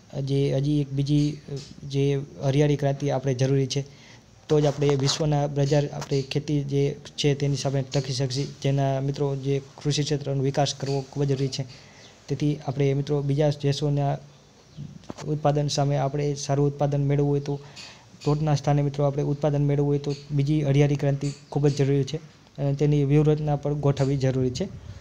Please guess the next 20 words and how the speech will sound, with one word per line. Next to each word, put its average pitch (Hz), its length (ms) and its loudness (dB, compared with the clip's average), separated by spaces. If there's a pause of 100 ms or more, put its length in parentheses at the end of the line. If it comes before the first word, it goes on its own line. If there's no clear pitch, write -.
(880)
તેથી 156 240 4
મિત્રો 156 280 2
અહીં 151 240 4
પાઠ 147 240 0
પૂરો 147 180 2
થાય 135 160 2
છે. 147 120 -4 (220)
જો 147 120 2
તમને 151 520 2
વીડિયો 147 320 4
સારો 139 280 2
લાગ્યો 139 220 0
તો 139 140 2
મિત્રો 139 260 0
વીડિયોને 139 460 4 (220)
like 135 140 4 (160)
જરૂર 139 220 2
કરો 139 220 -4 (1120)
અને 139 300 4
મિત્રો 147 400 2